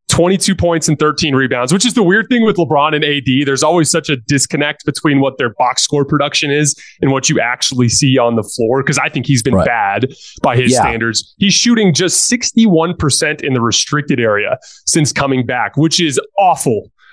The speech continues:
Speaker 1: for a big. That's, that's okay for a point guard.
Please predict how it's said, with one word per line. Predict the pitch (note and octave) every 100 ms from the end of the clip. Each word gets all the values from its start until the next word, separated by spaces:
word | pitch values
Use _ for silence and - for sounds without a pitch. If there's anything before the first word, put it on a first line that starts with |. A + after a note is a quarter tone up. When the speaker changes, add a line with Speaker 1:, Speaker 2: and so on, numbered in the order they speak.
| -
Speaker 1:
for | E3+ D#3+
a | C3
big. | G#2+ C#3 G#2 F#2+
That's, | D3 F#3 - -
that's | E3+ G#3 -
okay | F#3+ - D#3 D#3+ D#3+
for | - C3
a | A#2
point | E3+ F3
guard. | C3+ G#2+